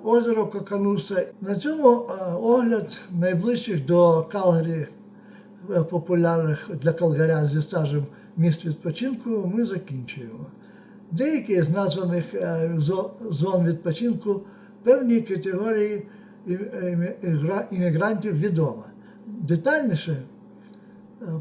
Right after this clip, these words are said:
про кожне з приведених у відео зон відпочинку я, е, викладу в наступних відео.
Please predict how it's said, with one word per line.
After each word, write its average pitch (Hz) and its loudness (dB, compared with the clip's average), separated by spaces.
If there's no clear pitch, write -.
про 180 4
кожне 165 2
з - -6
приведених 165 2
у 165 0
відео 156 2
зон 156 4
відпочинку 165 -2
я, 233 4
е, - -8
викладу 196 -2
в 160 0
наступних 165 -4
відео. 123 -8